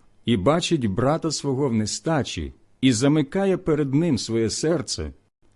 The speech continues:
то як любов Божа може перебувати в ньому?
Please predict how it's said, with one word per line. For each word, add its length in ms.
то 140
як 680
любов 560
Божа 560
може 400
перебувати 680
в 100
ньому? 420